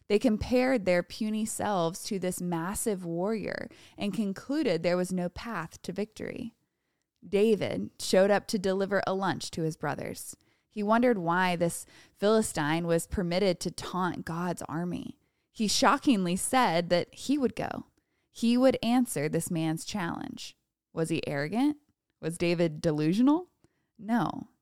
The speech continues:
he knew who he was. He understood what it means to be a child of the living God. David drew the right spiritual conclusion.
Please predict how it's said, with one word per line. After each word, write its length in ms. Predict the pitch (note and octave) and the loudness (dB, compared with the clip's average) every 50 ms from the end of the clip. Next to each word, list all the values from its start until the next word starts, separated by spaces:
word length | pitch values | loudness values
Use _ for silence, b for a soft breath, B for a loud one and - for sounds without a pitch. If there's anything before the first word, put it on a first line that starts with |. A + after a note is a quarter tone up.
| _ _ | _ _
he 180 | _ - G3+ | _ -4 -2
knew 220 | G3 G3+ G#3+ A3+ B3 | 0 2 2 2 2
who 160 | A3 B3+ B3 | 2 2 0
he 160 | A#3+ A3 F3+ | 0 0 0
was. 560 | D#3+ F3 G#3 - - - - C4 - - - - _ _ _ _ _ _ | -2 -2 -4 -6 -8 -12 -14 -14 -14 -16 -16 -18 _ _ _ _ _ _
He 160 | _ G#3+ G3+ | _ -2 2
understood 720 | - A3+ B3 C4+ C4 - - - - B3 A#3+ A#3+ A#3 G3+ F3+ | 2 4 4 4 2 0 -2 -4 -2 -2 0 0 0 0 2
what 160 | F3 F#3 F3+ | 2 2 2
it 100 | F3 - | 2 0
means 400 | G3 G3+ G#3+ A3 G3+ F3 F3 - | -2 -2 0 0 -2 -2 -4 -4
to 100 | - F#3 | -6 -6
be 100 | F3+ F3 | -2 -2
a 60 | E3+ E3+ | -2 -2
child 460 | - - - G#3 G#3+ G3+ F3+ F3 F3 | -4 -6 -8 -6 -4 -4 -2 -2 -4
of 60 | E3+ | -4
the 120 | F#3 F3 | -2 -2
living 320 | E3+ F3 F#3 F#3 F#3 F3 D#3+ | -2 -2 -2 -2 -4 -4 -4
God. 460 | D#3 E3 F#3+ E3+ - - - - - _ _ _ _ _ _ _ _ - | -4 -4 -6 -6 -6 -8 -10 -14 -18 _ _ _ _ _ _ _ _ 4
David 300 | G#3 A3+ A3 B3 A#3 F#3+ | 4 6 6 6 4 4
drew 400 | G3 F#3 F#3+ G3+ A3 A#3 A#3 A3+ | 2 -2 0 0 2 2 2 2
the 160 | G3+ G#3 F#3+ | 2 0 0
right 580 | F3+ F3 F3 F3 F3+ F#3 F#3 G3 A3+ B3+ B3+ - - | 0 -2 -4 -4 -4 -2 0 0 0 -2 -2 -4 -6
spiritual 720 | - - - - - G#3+ A3+ A3+ A3 A3 - G#3+ G3 F3+ F3 | -8 -8 -6 -4 0 2 2 2 2 0 -2 -2 0 0 -2
conclusion. 880 | - - F3 D#3+ - - F#3+ G#3 A3 G#3+ G3+ - - - - G#3 - | -2 -6 -8 -8 -6 -6 -4 -4 -4 -4 -4 -6 -8 -8 -8 -10 -12